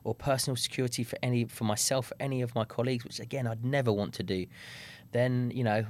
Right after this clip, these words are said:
we, uh, we, all we're doing really is a, is a, a fun and an experimental T V show to see if normal people off of the streets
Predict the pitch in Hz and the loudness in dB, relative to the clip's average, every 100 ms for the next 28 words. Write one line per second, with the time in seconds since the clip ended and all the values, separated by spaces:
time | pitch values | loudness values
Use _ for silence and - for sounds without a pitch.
0 | 120 - 127 123 120 123 117 - - 131 | -4 -2 0 4 4 4 0 -8 -8 -4
1 | 135 123 117 131 123 123 120 117 113 113 | -2 -2 0 0 2 2 2 0 0 -2
2 | 113 - 123 117 117 117 - 113 - 143 | -4 -8 -8 -6 -6 -8 -10 -10 -4 0
3 | 131 123 120 - - - - - 117 117 | 0 0 -2 -6 -20 -20 -20 -10 -2 0
4 | 113 110 110 - - - - - - - | 2 0 -2 -8 -20 -20 -20 -20 -20 -20
5 | - 123 117 110 - - 120 - - 160 | -10 -6 -4 -6 -8 -10 -4 -4 0 0
6 | 147 143 160 - 101 95 - - - - | 0 0 0 0 -2 -2 -4 -14 -20 -20
7 | - - - - 131 131 123 131 131 - | -20 -20 -12 -4 0 2 4 2 2 0
8 | 92 87 101 113 - - 120 120 113 110 | 2 2 0 -2 -2 -2 2 2 2 0
9 | 120 131 135 127 120 135 123 120 104 - | 0 2 2 0 0 0 0 0 -4 -2
10 | - 120 127 123 123 - - 101 98 - | -2 -2 -2 -4 -4 -2 0 2 2 -2
11 | - - - | -4 -4 -10